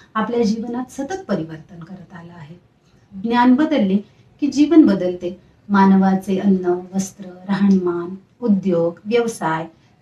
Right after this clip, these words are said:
सारे सारे बदलत आहे. पशुपक्ष्यांच्या जीवनात कित्येक सहस्त्र वर्षात तसा काहीही बदल झालेला नाही. ते निसर्गतः ज्या अवस्थेत होते त्याच जीवन पद्धतीत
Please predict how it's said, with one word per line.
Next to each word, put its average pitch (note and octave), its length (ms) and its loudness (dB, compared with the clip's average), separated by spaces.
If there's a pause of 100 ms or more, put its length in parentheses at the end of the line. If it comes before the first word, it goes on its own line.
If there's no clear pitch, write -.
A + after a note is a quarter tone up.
(120)
सारे G#3 240 0
सारे E3 320 -6
बदलत E3+ 480 -12
आहे. D#3 260 -16 (800)
पशुपक्ष्यांच्या D4+ 760 2
जीवनात F#3+ 500 0 (420)
कित्येक F4+ 480 -8
सहस्त्र D#4 600 -6
वर्षात G3+ 460 -4 (340)
तसा C4+ 180 -8
काहीही A3 520 0
बदल F3 300 -4
झालेला E3 440 -10
नाही. E3 320 -8 (680)
ते D4 120 2
निसर्गतः D4 760 0 (100)
ज्या C4 140 -6
अवस्थेत A#3 680 -6
होते G3 440 -8 (360)
त्याच D4 440 -4
जीवन F3 220 -14
पद्धतीत E3+ 560 -14